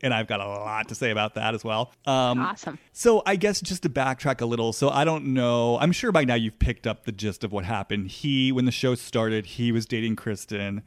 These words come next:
Speaker 1: Stassi was obviously dating Jax. And then at a certain point, at the end of season two, it came out that Kristen cheated on Tom by sleeping
Speaker 2: Right.
Speaker 1: with Jax. And it was, like,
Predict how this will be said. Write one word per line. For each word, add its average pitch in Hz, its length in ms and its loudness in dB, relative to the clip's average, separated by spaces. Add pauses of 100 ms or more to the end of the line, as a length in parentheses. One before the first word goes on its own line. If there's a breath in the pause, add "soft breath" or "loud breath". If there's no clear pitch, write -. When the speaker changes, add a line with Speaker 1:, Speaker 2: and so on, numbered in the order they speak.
(140)
Speaker 1:
Stassi 113 520 -2
was 104 120 -4
obviously 107 480 -4
dating 101 320 -4
Jax. 95 600 -6 (120)
And 120 220 0
then 117 140 2
at 113 100 0
a 107 60 -2
certain 117 480 -2
point, 104 480 -4 (100)
at 110 80 -8
the 117 100 -4
end 113 80 -2
of 104 80 -6
season 107 300 -8
two, 120 500 2
it - 220 -8
came 123 380 0
out 104 500 -6 (480 soft breath)
that 117 280 -4
Kristen 110 760 -4 (140)
cheated 123 680 0
on 107 260 -4
Tom 117 600 -2
by 110 140 -4
sleeping 113 500 -4
Speaker 2:
Right. 110 180 -2
Speaker 1:
with 117 280 -10
Jax. 110 440 -10
And 131 80 -6
it 120 60 -4
was, 113 140 -8
like, 113 140 -10